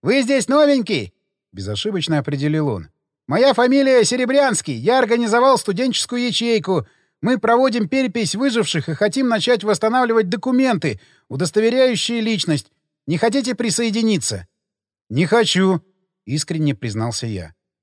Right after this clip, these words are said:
«Зря!» «Пошёл нахрен со своими документами!»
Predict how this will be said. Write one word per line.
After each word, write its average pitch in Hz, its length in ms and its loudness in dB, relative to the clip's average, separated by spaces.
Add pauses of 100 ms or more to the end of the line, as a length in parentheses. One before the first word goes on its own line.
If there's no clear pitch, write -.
(100)
«Зря!» 208 540 2 (540)
«Пошёл 240 540 2
нахрен 233 560 2
со 214 160 2
своими 247 420 4
документами!» 226 1160 2